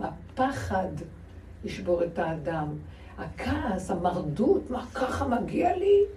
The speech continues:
אחרי שעשיתי כל כך הרבה צדקות, אדם סופר את הצדקות שלו ועושה וי, טופח על השכם, כל זה ייפול. אם אנחנו לא עושים הכנה,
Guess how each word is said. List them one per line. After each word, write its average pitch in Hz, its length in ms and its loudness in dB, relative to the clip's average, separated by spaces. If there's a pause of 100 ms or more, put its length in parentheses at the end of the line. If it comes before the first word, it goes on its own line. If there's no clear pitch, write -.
(1300)
אחרי - 240 4
שעשיתי - 500 2
כל - 160 2
כך - 220 0
הרבה - 240 0
צדקות, 247 640 6
אדם 208 260 4
סופר - 400 6
את - 100 -2
הצדקות - 560 0
שלו 202 280 -4
ועושה 185 380 0 (100)
וי, 208 260 0 (480)
טופח - 500 2
על 220 140 0
השכם, 233 540 4 (320)
כל 349 280 4 (160)
זה 339 80 4
ייפול. 320 580 4 (1200)
אם 214 120 8
אנחנו 220 240 8
לא - 60 10
עושים 262 300 8
הכנה, 196 580 6